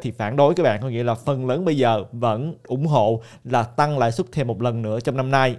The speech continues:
mà chúng ta bây giờ chỉ còn có hai cuộc họp cuối cùng của năm thôi, là tháng mười một và tháng mười hai. Nhưng mà về dài hạn đó thì các thành viên F O M C, như là những thành viên mà bỏ phiếu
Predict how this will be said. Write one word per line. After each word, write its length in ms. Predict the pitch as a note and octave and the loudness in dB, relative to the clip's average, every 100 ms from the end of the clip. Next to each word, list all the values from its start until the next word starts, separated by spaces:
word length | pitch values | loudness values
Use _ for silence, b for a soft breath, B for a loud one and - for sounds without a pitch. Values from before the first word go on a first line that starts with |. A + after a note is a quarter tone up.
| A#2+ | -8
mà 100 | A#2+ | -8
chúng 160 | C3+ | -4
ta 140 | B2+ B2+ | 0 2
bây 120 | B2+ | 2
giờ 120 | A#2 A2+ | -2 -2
chỉ 60 | |
còn 280 | B2 B2+ A2 | -2 -2 0
có 120 | - | -2
hai 300 | B2+ C3+ C3+ | -2 0 0
cuộc 220 | C3 A2+ A#2 | 0 -4 -4
họp 240 | G#2+ - | -6 -2
cuối 100 | F3 | 2
cùng 220 | F3+ C#3+ A2+ | 4 2 2
của 80 | |
năm 200 | C3+ B2+ | -4 -4
thôi, 280 | B2 C#3 A#2+ A#2 B | 2 2 2 -4 B
là 120 | - A#2 | -6 -4
tháng 180 | D3 | 0
mười 80 | D#3+ | 0
một 280 | A#2 G#2 - | 2 0 0
và 60 | A#2 | -4
tháng 140 | D3 | -2
mười 100 | B2+ | 0
hai. 280 | C#3 C#3 A#2+ - _ | 4 2 2 -6 _
Nhưng 140 | D3+ E3 | 0 4
mà 120 | D3+ | 6
về 160 | C#3 C#3 | 6 6
dài 200 | C3 B2 | 4 4
hạn 280 | A#2 A#2 | 2 2
đó 140 | D3+ D#3+ D#3 B - | 2 2 0 B -6
thì 100 | C#3 | -2
các 180 | E3+ - | -2 -2
thành 200 | C#3+ C3 | -2 0
viên 340 | C#3 C#3 B2+ - C#3 | 2 2 -2 -4 -4
F 100 | D#3 | 0
O 160 | D3 B2+ | 0 0
M 20 | |
C, 260 | A#2 C#3+ B2 | 0 -2 0
như 80 | |
là 120 | B2 A2+ | -2 -2
những 160 | A2 | -4
thành 160 | C3 A#2 | -4 -2
viên 280 | C3 B2 A#2 | -2 0 -2
mà 100 | G#2+ | -2
bỏ 220 | G2 G#2+ | -4 -4
phiếu 260 | - C#3+ | 0 2